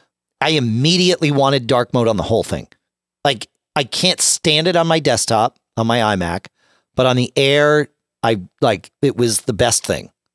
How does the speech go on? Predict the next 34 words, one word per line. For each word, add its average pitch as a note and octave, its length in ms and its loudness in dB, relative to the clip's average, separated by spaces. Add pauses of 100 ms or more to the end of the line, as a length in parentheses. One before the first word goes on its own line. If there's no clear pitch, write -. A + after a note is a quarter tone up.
(240)
So, G#2 440 0 (480)
I, D3 220 0
I D#3+ 80 2
don't D3+ 140 2
know A#2 120 2
if - 100 -4
it'll G2+ 160 0
last B3 520 -2
for - 80 -2
me D4+ 180 -2
on D4+ 80 -4
the E4+ 120 -2
Air, D4+ 240 0 (400)
but C#3 260 0
very B2+ 280 4
interesting F2+ 480 -2
and E2 200 -4
very C3+ 220 2
cool. F#2 380 2
Thank A#2 300 -2
you A2 60 -2
for F#2+ 160 -4
sharing, F2 520 0
uh, C#2 280 -4 (440)
Dark F#2 260 0
Reader. C#2+ 260 -4 (340)
That's D#2+ 160 -6
a - 60 -10
good D#2 160 -4
one. C2+ 160 -6 (360)
That, D#2+ 120 -6 (100)
that F2+ 180 0
solves A2 380 0
that. F#2+ 320 -2